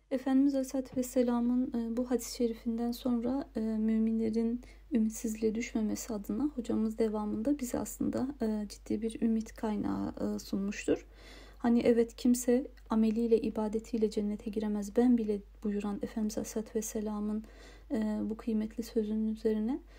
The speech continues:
e, Allah Teala'nın yapılan hiçbir şeyi karşılıksız bırakmayacağını, yeter ki bizim onun rızası için, e, gayret göstermemiz gerektiğini belirtiyor kıymetli hocamız.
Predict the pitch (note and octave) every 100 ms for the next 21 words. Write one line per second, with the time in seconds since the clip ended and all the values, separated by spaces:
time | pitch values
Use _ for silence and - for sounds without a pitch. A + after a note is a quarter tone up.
0 | - - - D4+ A3 G#3+ G#3+ A3+ A3 B3
1 | - B3+ A#3+ A#3+ A#3+ A3+ A3 A3 - A#3
2 | A3+ A3 - - - A#3+ A#3 - A3+ A3
3 | - A3+ A3 A3 A3 - G#3 G#3+ A3+ A3+
4 | A#3 G#3+ G3+ G#3+ G#3+ D#4+ B3+ B3 B3 A#3+
5 | A3+ A3+ - A#3+ - A3 B3 A#3 A3 G#3
6 | - - G3+ - G#3+ A#3+ - G#3+ G#3 G#3
7 | G#3 G#3 G#3+ G3+ G#3+ G3+ - G3 G#3 F#3+
8 | - - G3+ G3+ G3 G#3+ - A3 A3 A3+
9 | G#3+ - A#3 A3+ A3+ C4 E4